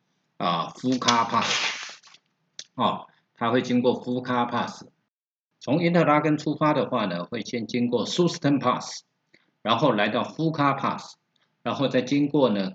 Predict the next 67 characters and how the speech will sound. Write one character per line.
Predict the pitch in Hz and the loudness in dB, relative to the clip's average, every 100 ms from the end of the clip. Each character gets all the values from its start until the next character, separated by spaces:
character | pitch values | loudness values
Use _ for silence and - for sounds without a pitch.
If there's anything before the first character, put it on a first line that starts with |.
| - | -2
Grimsel | 139 165 151 143 127 123 | 2 2 2 2 4 2
Pass | - 117 - - - - _ | 0 -4 -4 -10 -16 -20 _
回 | 92 90 110 | -8 -6 -6
到 | 127 127 87 | -2 -2 -2
因 | 104 101 | -4 -6
特 | 101 | -6
拉 | 92 95 | -6 -8
根 | 92 95 | -8 -8
的 | 92 85 | -8 -8
这 | 104 | -8
一 | 87 | -8
个 | 92 | -8
路 | 98 90 | -10 -8
线。 | - 107 _ _ _ - _ _ | -8 -10 _ _ _ -20 _ _
这 | 247 | 2
个 | 226 | 4
路 | 220 | 6
线 | 165 185 | 6 6
呢， | 127 | 4
现 | - 143 | 2 0
在 | 120 127 | 2 2
已 | 101 | 0
经， | 113 120 123 | -4 -4 -2
啊， | 120 107 104 104 | 0 2 2 0
但 | 139 | -2
是 | 120 131 | -2 -2
邮 | 120 | -2
政 | 139 143 | 0 0
巴 | 131 | 0
士， | 139 135 104 - | -2 -4 -4 -2
它， | 156 170 | -2 0
它 | 180 208 | 2 2
只 | 156 | 0
能 | 123 | -2
行 | 151 139 147 | 0 -2 -2
驶 | 101 | -2
在 | 131 | -2
夏 | 120 139 | -2 -4
天 | 120 104 101 | -4 -6 -6
哈， | 101 90 - _ _ _ | -8 -10 -10 _ _ _
因 | 139 | -2
为 | 131 | 0
Fuka | 151 147 165 | -2 0 0
Pass | 151 151 - 101 | 2 0 0 -6
呢， | 87 87 | -6 -8
它 | - 110 | -10 -10
有 | 87 | -10
开 | - 110 | -8 -10
放 | 113 101 | -6 -8
的 | 85 | -8
时 | - - | -12 -16
间， | - 98 95 _ _ | -10 -8 -8 _ _
这 | - 135 | -4 -2
三 | 156 175 | 0 2
个， | - 139 | 0 -2
三 | - 170 | -4 -2
个 | 170 | 0
隘 | - 151 | 2 2
口 | 123 98 - - - _ | 2 -6 -10 -20 -20 _
都 | 131 | 4
有 | 117 - | 4 0
开 | 104 104 | -6 -6
放 | 113 82 | -6 -8
的 | |
时 | - - | -12 -20
间 | - 98 87 | -14 -12 -12
呢。 | - | -14